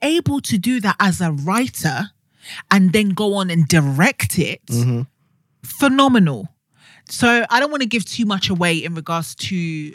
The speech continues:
Speaker 1: the play itself. So Ear for an Eye focuses on kind of, like, you know, the black body,
Speaker 2: Mm-hmm.
Speaker 1: um, and how, you know, we're kind of, how we are a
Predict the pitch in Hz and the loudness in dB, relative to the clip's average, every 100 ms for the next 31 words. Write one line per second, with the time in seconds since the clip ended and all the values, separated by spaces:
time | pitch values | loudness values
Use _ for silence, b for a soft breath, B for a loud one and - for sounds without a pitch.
0 | _ 147 143 156 147 147 143 143 - _ | _ -12 -6 -4 -4 -4 -8 -10 -14 _
1 | - 175 156 - - 196 120 92 175 - | -4 -2 -2 -4 -4 -2 0 -2 -10 -16
2 | B B B - 190 - 226 240 226 202 | B B B -4 -4 0 0 -2 -2 -2
3 | 180 151 147 170 - 180 180 - - 156 | 0 -2 -4 -8 -6 -4 -4 -6 -6 -6
4 | 143 - 160 156 156 170 151 156 143 147 | -6 -8 -8 -8 -8 -6 -4 -6 -10 -8
5 | 139 139 - B B B B 220 226 196 | -8 -8 -14 B B B B -4 -2 -2
6 | 170 170 185 160 - 160 143 98 90 - | -2 -2 0 0 2 0 0 -4 -6 -4
7 | 120 104 101 165 156 147 143 143 - 147 | 0 0 0 0 0 -2 -6 -10 -8 -8
8 | 151 151 - - - 202 190 180 170 156 | -8 -12 -10 -8 -2 2 4 4 2 -2
9 | 165 156 b b b b - 185 180 175 | -4 -8 b b b b -4 0 0 -2
10 | 156 170 165 - 180 185 180 160 160 - | -4 -6 -4 -2 -2 -4 -4 -4 -6 -10
11 | _ _ _ _ _ _ _ _ - 220 | _ _ _ _ _ _ _ _ -6 -2
12 | 254 269 277 233 262 240 226 151 | 0 -2 -2 -4 -4 -2 -2 -4